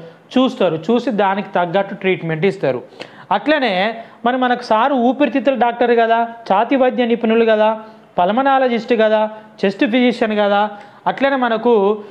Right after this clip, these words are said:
ఈ సార్ ఏం చేస్తారంటే, ఇక్కడ చూడవచ్చు మీరు, ఇక్కడ మన ఊపిరితిత్తులకు, లంగ్స్ లోపలికి ఒక కెమెరా, ఒక పైపు ద్వారా కెమెరా పంపించి మన లంగ్స్లో ఏమైనా చిన్న చిన్న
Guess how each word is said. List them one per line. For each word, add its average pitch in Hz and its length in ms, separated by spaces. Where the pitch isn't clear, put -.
ఈ 208 60
సార్ 214 340
ఏం 262 160
చేస్తారంటే, 220 420
ఇక్కడ 214 160
చూడవచ్చు 196 580
మీరు, 180 140
ఇక్కడ 175 440
మన 226 160
ఊపిరితిత్తులకు, 214 1500
లంగ్స్ 214 400
లోపలికి 208 880
ఒక 185 160
కెమెరా, 233 440
ఒక 202 180
పైపు 226 400
ద్వారా 220 340
కెమెరా 214 380
పంపించి 196 720
మన 208 160
లంగ్స్లో 254 440
ఏమైనా 214 400
చిన్న 196 180
చిన్న 190 200